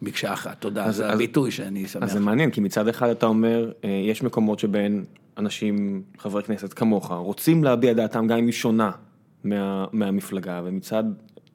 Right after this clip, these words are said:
Speaker 2: השני אתה אומר, חשוב שנהיה מאוחדים
Speaker 1: כן,
Speaker 2: כלפי
Speaker 1: אז,
Speaker 2: החוץ.
Speaker 1: אז, כן, אז זה לא סותר, שאם, אה, נניח, קח, אה, דוגמה, זוהיר בהלול, שעוד אני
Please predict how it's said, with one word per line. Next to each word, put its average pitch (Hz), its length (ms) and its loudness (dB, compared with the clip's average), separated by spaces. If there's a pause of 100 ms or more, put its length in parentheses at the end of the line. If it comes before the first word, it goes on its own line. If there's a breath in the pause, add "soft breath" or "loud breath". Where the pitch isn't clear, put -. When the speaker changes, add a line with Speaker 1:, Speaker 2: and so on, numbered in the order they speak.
(180)
Speaker 2:
השני 156 300 0
אתה 120 140 0
אומר, 107 240 0
חשוב 120 400 -2
שנהיה 117 360 2
מאוחדים 117 560 0 (360)
Speaker 1:
כן, 170 280 2
Speaker 2:
כלפי 117 220 2
Speaker 1:
אז, 113 60 2
Speaker 2:
החוץ. - 360 -2 (140)
Speaker 1:
אז, 110 240 -4 (480)
כן, 185 180 2
אז 131 80 4
זה 123 80 2
לא 185 100 6
סותר, 98 500 2 (180)
שאם, - 1120 0
אה, 117 540 0
נניח, 151 420 2
קח, 202 300 2
אה, 190 80 4
דוגמה, 143 440 4 (100)
זוהיר 139 320 0
בהלול, 120 480 2
שעוד - 340 -6
אני 139 320 -2